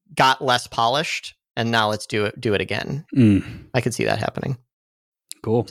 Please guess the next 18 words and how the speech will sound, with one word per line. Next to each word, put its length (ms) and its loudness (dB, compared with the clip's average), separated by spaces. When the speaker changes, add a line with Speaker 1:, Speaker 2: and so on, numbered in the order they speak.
Speaker 2:
That's 200 -2
interesting. 580 -6
Speaker 1:
Yeah. 220 0
So 100 6
anyway, 180 6
I'm 120 2
feeling 240 4
really, 560 2
like, 400 -2
I'm, 200 4
I 120 6
still 260 2
feel 180 4
the 80 4
imposter 400 2
syndrome, 600 -8
but 160 2
I 320 2